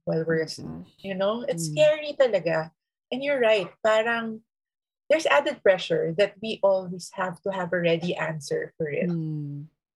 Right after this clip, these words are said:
Speaker 1: But I feel like parang, I'll be honest, I still have those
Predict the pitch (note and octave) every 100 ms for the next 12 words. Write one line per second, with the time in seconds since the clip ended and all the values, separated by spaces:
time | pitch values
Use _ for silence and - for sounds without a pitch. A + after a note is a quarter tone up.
0 | _ A#3+ A#3+ A#3+ _ _ _ _ _ _
1 | _ _ _ - C4+ B3+ C#4 C4+ B3+ B3+
2 | - G#3+ G#3+ G#3 G#3 G3+ - _ - A#3+
3 | F4 E3+ F3+ A#3+ F3+ - - C#4 - C4
4 | B3+ A3+ G3 F3+ F#3 F3+ F3+ - - -